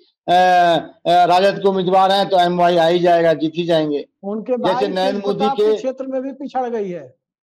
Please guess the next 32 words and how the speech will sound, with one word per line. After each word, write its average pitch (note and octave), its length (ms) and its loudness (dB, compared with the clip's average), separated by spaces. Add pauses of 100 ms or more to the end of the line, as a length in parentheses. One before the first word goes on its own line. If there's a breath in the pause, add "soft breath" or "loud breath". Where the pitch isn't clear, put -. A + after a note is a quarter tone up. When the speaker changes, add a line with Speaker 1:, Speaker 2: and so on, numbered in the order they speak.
Speaker 2:
आरजेडी, G3 440 -6
दूसरे G3 300 -8
की A#3 80 -12
बात A3 160 -4
कर B3+ 60 -2
Speaker 1:
बिल्कुल, C4 240 -4
Speaker 2:
रहे D3 80 -4
हैं, - 80 -12
उनके F#3 180 -14
Speaker 1:
बिल्कुल। E3 200 -4
Speaker 2:
भाई G#3+ 140 -8
के A#3 120 -18
क्षेत्र A#3 260 -12
में F#3 80 -14
Speaker 1:
तो E3+ 260 0
Speaker 2:
पिछड़ A3+ 180 -4
गई G3 200 -8
है। D#3+ 140 -16 (140)
Speaker 1:
अब F#3+ 180 0
Speaker 2:
खैर। - 460 -4 (280)
Speaker 1:
आपने G3+ 300 0
बहुत F#3+ 180 2
बड़ा A3 140 4
अच्छा D#3+ 360 -2
सवाल G#3 300 2
किया F#3+ 160 2
है, F3+ 60 0
तेज F3+ 180 -6
प्रताप F#3 380 0
का F#3+ 60 4
टिकट F#3+ 320 -4
कटेगा G3+ 420 2